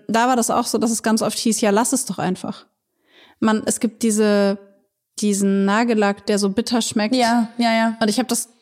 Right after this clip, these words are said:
Speaker 1: trotz dieses bitter schmeckenden Nagellacks weitergemacht. Das ist keine Angewohnheit. Das ist nicht einfach was, wo man sich denkt, „Ach ja, dann lass ich das wieder“, sondern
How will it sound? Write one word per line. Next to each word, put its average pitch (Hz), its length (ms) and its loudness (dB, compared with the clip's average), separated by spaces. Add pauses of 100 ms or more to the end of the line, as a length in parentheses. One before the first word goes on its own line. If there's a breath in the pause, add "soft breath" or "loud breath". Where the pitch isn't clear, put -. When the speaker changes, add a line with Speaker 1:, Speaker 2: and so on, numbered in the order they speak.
(300)
Speaker 1:
trotz - 460 0
dieses 226 300 -2
bitter 254 340 0
schmeckenden 233 640 0
Nagellacks 214 540 0
weitergemacht. 185 760 -2
Das - 160 -2
ist - 260 -2
keine 214 380 0
Angewohnheit. 196 880 0
Das - 140 -2
ist - 160 -2
nicht 233 180 0
einfach 208 260 0
was, 220 160 0
wo 220 60 -2
man 214 140 2
sich 202 120 0
denkt, 196 240 -2
„Ach - 100 -10
ja, 190 100 -2
dann 175 160 -2
lass 175 200 -2
ich 262 140 -2
das - 240 -4
wieder“, 233 300 0
sondern 208 420 2